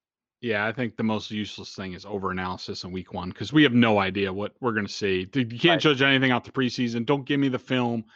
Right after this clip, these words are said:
Speaker 1: Don't do any of that stuff. I mean, look, Austin Jackson, their left tackle's in covid nineteen. Shaheen's in covid nineteen, one of their tight ends. Uh, they're starting a l-, a rookie at left guard. I think Eichenberger's pretty good,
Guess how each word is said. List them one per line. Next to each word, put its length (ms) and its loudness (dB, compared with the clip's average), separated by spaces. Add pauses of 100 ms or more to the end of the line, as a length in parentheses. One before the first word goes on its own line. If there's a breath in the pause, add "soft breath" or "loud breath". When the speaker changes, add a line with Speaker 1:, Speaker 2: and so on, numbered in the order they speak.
(280 soft breath)
Speaker 1:
Don't 200 6
do 160 8
any 160 6
of 60 -2
that 140 -4
stuff. 300 -10 (340 soft breath)
I 80 0
mean, 160 4
look, 200 2 (100)
Austin 380 4
Jackson, 440 2
their 100 4
left 280 0
tackle's 420 -2
in 100 -6
covid 320 -4
nineteen. 600 -2 (500)
Shaheen's 800 4
in 140 0
covid 340 2
nineteen, 640 -2
one 140 0
of 100 -4
their 300 2 (720)
tight 240 4
ends. 580 2 (320)
Uh, 220 0
they're 120 2
starting 320 2
a 60 2
l-, 160 -2
a 200 2
rookie 420 2
at 100 -2
left 240 0
guard. 280 2
I 60 0
think 180 -4
Eichenberger's 580 -2
pretty 240 -2
good, 440 0